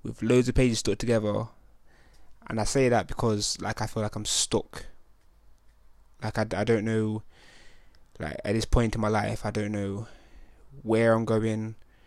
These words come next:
when the next ste-, what the next step is, or what to pursue. I feel like everything's just moving weird,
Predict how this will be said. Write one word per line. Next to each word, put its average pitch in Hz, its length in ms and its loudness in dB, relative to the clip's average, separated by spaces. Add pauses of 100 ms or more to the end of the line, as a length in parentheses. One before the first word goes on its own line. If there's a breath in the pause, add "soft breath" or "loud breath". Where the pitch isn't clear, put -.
(280 soft breath)
when 113 100 0
the 113 80 2
next 110 220 -2
ste-, - 140 -4
what 107 120 2
the 110 60 0
next 113 180 -4
step - 260 -4
is, 107 360 -2 (580 soft breath)
or 107 300 -2
what 110 260 0
to - 100 4
pursue. - 500 2 (840)
I - 60 -10
feel 107 160 0
like 104 160 2
everything's 110 420 4
just 107 160 -2
moving 107 640 -2
weird, 110 420 -4